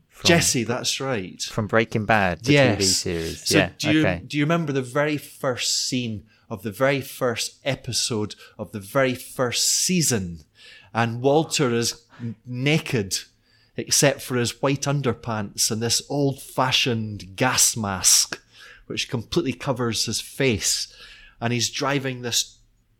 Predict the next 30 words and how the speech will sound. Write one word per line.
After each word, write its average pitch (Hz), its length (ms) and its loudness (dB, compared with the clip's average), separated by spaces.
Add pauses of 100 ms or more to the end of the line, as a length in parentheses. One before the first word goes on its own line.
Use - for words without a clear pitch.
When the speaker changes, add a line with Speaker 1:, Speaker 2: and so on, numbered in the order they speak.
(280)
Speaker 2:
this 113 220 -4
kind 117 300 -6
of 107 140 -6
R 123 260 2
V, 117 360 0
this 101 180 -2
van, 107 640 -2 (560)
Speaker 1:
Mm-hmm. 104 160 -6
Speaker 2:
and 123 100 0
he's 117 140 0
desperate, 120 800 2
and 104 200 -4
Jesse 127 520 4
is 104 280 -2
almost, 117 640 0 (400)
I - 60 -10
think 196 100 -2
maybe 127 220 -2
Jesse 120 420 -2
is 104 100 -2
almost 113 380 -2
naked 110 420 -4
as 101 140 -4
well, 123 300 2
but 120 100 -6
he's 127 220 -2
in 117 100 -4
the 113 80 -6
passenger 127 640 0
seat, - 480 0